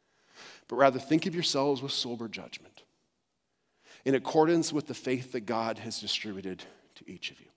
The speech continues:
This verse and, and what I'm sharing with you here, it doesn't mean that we should think of ourselves as terrible people. It doesn't mean we should think of ourselves as just, "Oh, just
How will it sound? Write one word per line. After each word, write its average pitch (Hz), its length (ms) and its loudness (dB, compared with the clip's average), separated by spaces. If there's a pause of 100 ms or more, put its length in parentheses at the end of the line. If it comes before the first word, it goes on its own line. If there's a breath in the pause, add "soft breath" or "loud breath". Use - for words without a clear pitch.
(2750)
This 131 140 -2
verse 165 340 6
and, 135 100 0
and 123 160 0
what 135 100 4
I'm 135 80 4
sharing 156 220 2
with 135 160 0
you 120 80 0
here, 123 80 2
it 120 80 0
doesn't 151 340 6
mean 139 280 8
that 120 80 0
we 127 100 0
should 117 180 -2
think 139 220 -2
of 139 80 -2
ourselves 131 380 2
as 120 100 -2
terrible 107 340 -4
people. - 360 -16 (1120 loud breath)
It 131 80 2
doesn't 165 240 10
mean 165 160 12
we 160 80 12
should - 160 2
think 151 140 6
of 147 80 4
ourselves 135 420 8
as 131 100 0
just, 123 200 -2 (280 loud breath)
"Oh, - 360 2
just - 300 -4